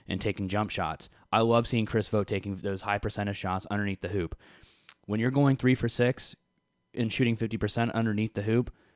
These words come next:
that's, that is kind of an issue because the shots that you missed were the ones that you brought down and you allowed the defense to collapse on you and get time to, to make, make you miss the shot.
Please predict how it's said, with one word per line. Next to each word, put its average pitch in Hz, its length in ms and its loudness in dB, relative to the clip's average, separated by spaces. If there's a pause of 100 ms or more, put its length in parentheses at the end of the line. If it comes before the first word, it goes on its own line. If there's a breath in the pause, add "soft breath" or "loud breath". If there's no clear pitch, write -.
(260 soft breath)
that's, 117 560 -2
that 139 180 4
is 165 120 6
kind 175 160 6
of 165 80 6
an 170 80 6
issue 92 400 2 (100)
because 123 420 2
the 120 180 0
shots 143 280 0
that 143 120 0
you 131 100 0
missed 151 360 4
were 117 120 0
the 117 100 2
ones 131 360 0
that 113 140 -2
you 110 120 -6
brought 110 340 -2
down 117 480 2 (920 soft breath)
and 120 200 0
you 113 180 2
allowed 117 280 4
the 107 60 -2
defense 113 380 2
to 101 100 -4
collapse 123 360 2
on 107 160 2
you 101 320 0
and 104 140 -4
get 110 160 -2
time 113 220 -4
to, 107 60 -4
to 104 200 -4
make, 107 320 -4
make 113 240 -2
you 110 80 -2
miss 107 160 -2
the - 80 -8
shot. 107 420 0